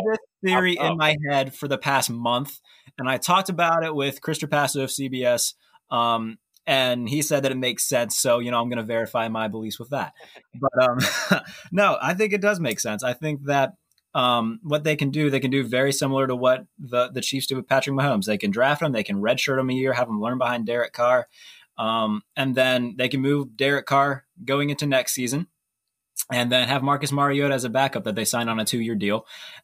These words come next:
Speaker 1: and they'll be, I think that's how they'll go. Um, so I think that there is a sleeper team out there that is very,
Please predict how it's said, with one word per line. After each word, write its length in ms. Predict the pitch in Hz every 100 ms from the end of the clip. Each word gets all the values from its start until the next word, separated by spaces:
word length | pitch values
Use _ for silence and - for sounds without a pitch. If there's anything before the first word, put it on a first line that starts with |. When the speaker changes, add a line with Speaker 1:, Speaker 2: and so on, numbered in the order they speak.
| -
Speaker 1:
and 440 | 117 113 110 107
they'll 200 | 113 117
be, 360 | 117 120 117 -
I 100 | 117
think 120 | 127
that's 160 | 117 110
how 120 | 120
they'll 140 | 117
go. 320 | 110 139 - - _ _
Um, 460 | 107 104 101 95 101
so 460 | - 131 117 113 - - _ _ -
I 120 | 143
think 300 | 147 170 160
that 220 | 156 156
there 200 | 143 143
is 140 | 143 139
a 40 |
sleeper 360 | - 156 147 143
team 200 | 151 139
out 200 | 139 131
there 240 | 135 135
that 220 | 120 123 120
is 220 | 113 117
very, 640 | 123 131 135 135 131 131